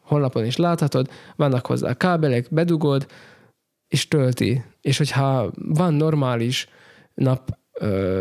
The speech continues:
tehát, hogy szép, szépen süt a napocska, akkor hát ilyen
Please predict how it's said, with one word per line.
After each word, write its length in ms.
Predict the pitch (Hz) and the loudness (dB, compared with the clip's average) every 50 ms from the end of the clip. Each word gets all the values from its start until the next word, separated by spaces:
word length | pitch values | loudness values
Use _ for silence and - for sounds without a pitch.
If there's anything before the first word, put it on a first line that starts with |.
| 92 - - - - 52 - - | -2 -2 -2 0 0 -2 -2 0
tehát, 180 | - 131 - | 0 0 2
hogy 200 | - 139 127 120 | 2 2 2 2
szép, 300 | 127 - - 160 151 156 139 | 0 0 0 0 0 0 0
szépen 300 | - 165 160 - 139 135 | 0 0 0 0 0 0
süt 160 | - 143 - | 0 -2 -2
a 60 | 113 | 0
napocska, 640 | 117 131 147 - 180 170 - - - 170 160 151 - - - - - - - - _ | 0 0 0 0 0 -2 -2 -2 0 0 0 0 -2 -8 -20 -20 -20 -20 -20 -20 _
akkor 800 | - - 143 131 - - - - 147 139 135 135 131 135 - - - _ _ _ _ _ _ _ _ | -2 0 0 0 0 -2 -2 0 2 2 2 2 0 0 -2 -6 -12 _ _ _ _ _ _ _ _
hát 280 | - 123 131 160 160 - | -6 -2 -2 -2 0 0
ilyen 640 | 160 151 143 139 135 135 135 131 131 135 139 139 | 0 0 2 2 0 0 0 0 -2 -2 -4 -8